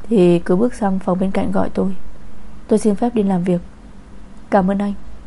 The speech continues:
Ngô Minh cúi đầu chào cô rồi nhanh chóng bước ra khỏi phòng. Hải Đường nhìn quanh căn phòng, rồi bước đến bên phía rèm đưa tay kéo dây. Hình ảnh thành phố thu nhỏ hiện ra trước mắt, tâm trạng lại trở nên hỗn độn,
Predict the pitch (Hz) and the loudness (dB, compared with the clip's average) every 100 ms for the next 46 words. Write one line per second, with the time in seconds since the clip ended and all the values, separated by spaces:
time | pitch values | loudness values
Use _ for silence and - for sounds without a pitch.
0 | - - - - - - - 233 226 220 | -2 0 0 -2 -4 -4 4 6 8 4
1 | 214 196 190 214 185 190 180 - 196 190 | 4 4 4 2 2 4 4 4 2 2
2 | 214 175 190 190 185 180 214 240 247 202 | 4 4 2 0 0 0 2 0 2 0
3 | - 185 175 185 175 170 - - - - | 2 2 2 0 0 0 -4 -2 0 0
4 | - - - 214 202 190 190 185 180 185 | -4 -2 2 4 6 6 4 4 2 2
5 | 175 208 202 208 202 202 185 170 170 - | 4 2 4 2 2 2 2 2 -2 -10
6 | - - - 190 185 180 175 185 208 196 | -12 -12 -2 4 6 6 4 4 4 4
7 | 180 190 285 285 202 202 196 180 196 208 | 2 2 -2 0 0 2 2 2 4 2
8 | 170 180 185 - 190 - 170 180 196 196 | 2 0 2 4 4 4 2 4 2 2
9 | 185 - - - - - - - - 214 | 0 -6 -12 -12 -8 -4 -2 -2 2 4
10 | 208 190 196 180 - 185 185 233 233 220 | 4 2 2 0 2 2 2 2 2 4
11 | 208 180 180 190 190 190 190 233 233 240 | 4 2 4 2 2 2 0 0 0 -2
12 | 262 - - - - - 214 202 208 196 | -2 -8 -10 -10 -12 0 2 4 4 2
13 | 190 185 185 180 180 185 202 214 220 | 2 0 0 0 0 0 0 2 2